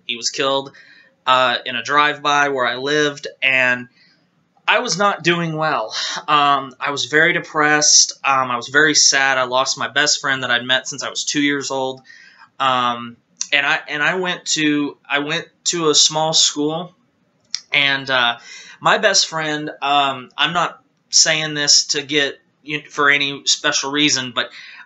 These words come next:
I went to a school where there were some people who still were considered extremely racist, and my best friend was black, and, um,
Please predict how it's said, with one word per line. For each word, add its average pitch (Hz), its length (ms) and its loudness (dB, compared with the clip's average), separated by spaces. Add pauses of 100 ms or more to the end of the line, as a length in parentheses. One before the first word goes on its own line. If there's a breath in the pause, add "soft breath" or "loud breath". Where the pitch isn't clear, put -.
I 160 180 2
went 180 300 -4
to 160 220 -2
a 147 40 -2
school 160 460 0
where 143 140 -2
there 151 140 0
were 151 120 -2
some 143 240 0
people 147 300 -4
who 147 140 -4
still 143 260 -2
were 139 120 -4
considered 135 500 -2
extremely 135 520 -4
racist, 127 580 0 (520 loud breath)
and 135 440 0 (100)
my 147 200 0
best 175 260 2
friend 170 180 -4
was 131 120 -8
black, - 460 -4 (200)
and, 139 500 2 (100)
um, 127 600 0